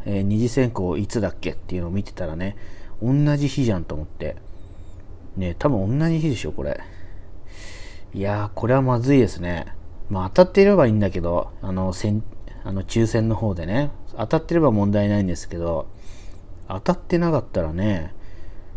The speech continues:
この二次先着っていうのに、行くの、行くっていうか、やるしかないわけなんですけど、できないじゃんっていうね。その結果が分かってないから。だから結果表示しつつ、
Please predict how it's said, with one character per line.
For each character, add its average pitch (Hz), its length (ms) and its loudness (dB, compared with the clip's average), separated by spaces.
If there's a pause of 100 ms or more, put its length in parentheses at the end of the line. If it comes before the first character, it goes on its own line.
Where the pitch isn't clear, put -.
(140)
こ 107 120 -2
の 98 300 0
二 104 180 0
次 131 140 2
先 147 260 4
着 - 280 -2
っ - 20 -10
て - 160 -4
い 92 40 2
う 90 40 0
の 87 100 -2
に、 85 340 -4 (680)
行 104 140 -2
く 147 140 6
の、 123 320 4 (120)
行 110 160 -4
く - 160 -2
っ - 20 -6
て - 160 -4
い 95 40 2
う - 40 -2
か、 85 160 0
や 101 220 4
る 151 720 6 (380)
し - 120 -8
か 101 120 2
な 113 160 6
い 127 80 6
わ 104 140 4
け 92 100 -2
な 85 80 -2
ん 85 80 -2
で 80 80 -4
す - 100 -8
け 80 120 -4
ど、 85 320 0 (880)
で 110 140 4
き 185 120 2
な 160 140 8
い 101 60 4
じ 92 80 0
ゃ 85 60 0
ん 82 40 -2
っ - 20 -2
て 78 100 -2
い 73 40 -2
う - 20 -2
ね。 90 220 0 (240)
そ - 100 -2
の 98 80 0
結 - 240 0
果 120 100 2
が 113 140 6
分 107 120 6
か 117 80 2
っ - 40 2
て - 140 -4
な 85 100 -2
い 82 60 -4
か - 100 -6
ら。 76 80 -6
だ - 60 -6
か - 40 -8 (1400)
ら 98 100 -2
結 - 260 0
果 - 120 6
表 170 340 8
示 180 200 4
し - 80 -4
つ 180 180 2
つ、 135 480 6